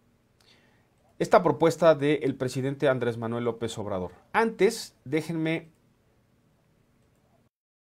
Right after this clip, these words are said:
antes de ir a la propuesta, déjenme hablarles de la Ley de Seguridad Interior. Es bien interesante. Cuando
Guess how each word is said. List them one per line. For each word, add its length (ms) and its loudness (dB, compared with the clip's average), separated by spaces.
antes 240 0
de 60 -2
ir 80 0
a 20 2
la 140 2
propuesta, 580 -4
déjenme 300 -8
hablarles 340 -2
de 80 -10
la 80 -4
Ley 140 -6
de 80 -10
Seguridad 420 -8
Interior. 440 -6
Es 400 -2
bien 240 0
interesante. 640 -2
Cuando 760 4